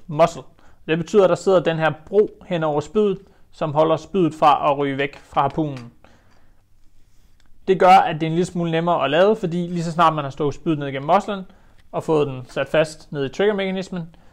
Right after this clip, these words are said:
så kan man ikke slippe for at koncentrere sig om, hvor spydet er, om det sidder rigtigt på harpunen, fordi det ligger på plads og falder ikke væk fra harpunen, fordi broen her holder det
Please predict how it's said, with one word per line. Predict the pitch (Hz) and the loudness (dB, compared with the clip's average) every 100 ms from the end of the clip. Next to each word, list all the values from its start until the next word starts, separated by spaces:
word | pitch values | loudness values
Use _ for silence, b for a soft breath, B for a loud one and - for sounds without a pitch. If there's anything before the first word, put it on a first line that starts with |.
| b | b
så | - 180 | -2 0
kan | 175 | 0
man | 165 | -2
ikke | 170 - | -6 -8
slippe | - - 180 180 | -16 2 2 2
for | 175 | 0
at | 160 | 0
koncentrere | 151 139 - 175 160 | 0 -6 0 4 4
sig | 170 | 4
om, | 156 | 0
hvor | 147 143 | 0 -4
spydet | - - 170 147 | -6 -4 0 4
er, | 170 | 6
om | 196 175 156 | 4 0 -6
det | 143 | -6
sidder | - 170 | 0 2
rigtigt | 139 143 151 | 0 -4 -8
på | - | -10
harpunen, | 127 - 160 139 131 | -10 -6 -6 -6 -10
fordi | 143 135 | -10 -8
det | 131 | -4
ligger | 139 139 | -2 0
på | 143 - | -2 -4
plads | - 139 - - | -4 -4 -6 -8
og | 160 127 | -8 -8
falder | - 139 131 | -4 -2 -2
ikke | 139 135 | -4 -2
væk | 139 | -4
fra | - | -4
harpunen, | 131 185 190 170 b b b | -6 -4 -4 -6 b b b
fordi | - 147 147 139 - - | -10 -4 -4 -4 -12 -12
broen | 151 151 139 | -6 -4 -2
her | 139 | -2
holder | 131 135 127 | -2 -2 -6
det | 127 | -8